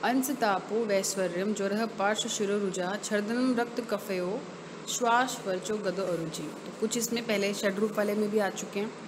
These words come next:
आचार्य सुश्रुत बोलते हैं, स्वर भेदो अनिलात शूलम संकोचश्च, यहाँ वाक की जगह स ल की जगह को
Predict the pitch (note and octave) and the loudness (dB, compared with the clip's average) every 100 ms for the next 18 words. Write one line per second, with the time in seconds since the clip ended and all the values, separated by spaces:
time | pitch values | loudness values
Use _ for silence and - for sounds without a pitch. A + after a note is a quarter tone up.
0 | - - - - - F#3+ F#3+ A3 A#3 A#3+ | -12 -12 -12 -12 -6 -2 2 2 2 2
1 | A3+ C4 A#3+ A#3 A#3 A#3+ C#4+ C#4+ - B3 | 2 2 2 2 0 0 0 -2 4 4
2 | B3 A#3+ A3 A#3+ A3+ G#3+ G#3 A3 A#3 - | 6 6 6 4 2 4 2 2 -2 -2
3 | A3+ A3+ B3+ C4 - G3+ G3 G3+ G3 G3+ | 0 2 2 0 0 -2 -2 0 0 0
4 | A3+ - A#3 G#3+ F#3+ F#3 F#3 - G3+ G3+ | -4 -4 -4 -2 -2 -2 -4 -4 -4 -2
5 | A3 A#3 G#3+ G3+ G3 G3+ G#3+ G#3+ G#3+ G#3+ | -4 -2 0 0 2 4 2 0 -2 0
6 | G#3+ - G3 | 0 -2 -4